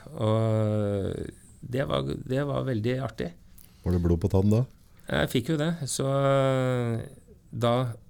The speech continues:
Speaker 1: solgte jeg, altså jeg holdt, beholdt jo aksjene i den assuranseforretningen
Speaker 2: Stemmer.
Speaker 1: i et år, men når ett år var gått, så solgte jeg det til de andre to
Speaker 2: Mm.
Speaker 1: som var igjen, og da var jeg, da var jeg blitt eiendomsmegler. Så det var ganske interessant.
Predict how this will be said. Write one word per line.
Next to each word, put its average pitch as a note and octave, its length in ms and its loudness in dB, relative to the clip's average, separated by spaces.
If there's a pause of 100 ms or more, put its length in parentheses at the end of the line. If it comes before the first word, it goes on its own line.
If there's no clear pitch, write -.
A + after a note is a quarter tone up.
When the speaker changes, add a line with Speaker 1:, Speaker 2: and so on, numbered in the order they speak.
(180)
Speaker 1:
solgte - 640 -2
jeg, C#3 100 0 (400)
altså A#2+ 180 0
jeg - 220 -2
holdt, G#2+ 260 -2 (140)
beholdt G2+ 600 -6
jo A2+ 120 -2
aksjene B2 400 -6
i A#2 40 -4
den G#2 160 0
assuranseforretningen G2+ 1000 -4 (160)
Speaker 2:
Stemmer. F#2+ 320 0 (120)
Speaker 1:
i - 120 -2
et G#2+ 160 -6
år, C3 240 -2
men A2 160 -2
når A2 160 -8
ett A2 200 -6
år G2+ 120 -2
var A2 160 -2
gått, C#3 120 -6
så A2+ 120 -8
solgte G2+ 320 -4
jeg G2 80 -4
det F2+ 160 -2
til G2 80 -6
de G2+ 100 -2
andre F2 260 -2
to E2+ 200 -6 (240)
Speaker 2:
Mm. G#2 180 2
Speaker 1:
som G#2+ 220 2
var G#2+ 320 -2
igjen, D#3 260 -2
og A#2+ 160 -2
da G#2 160 2
var F#2+ 220 0
jeg, G2 220 -2 (500)
da C3+ 100 0
var G2+ 140 2
jeg G#2 100 0
blitt G2+ 200 -2
eiendomsmegler. F#2 600 -2 (880)
Så - 60 -16
det - 100 -10
var - 140 -2
ganske - 240 -4
interessant. A2 480 -6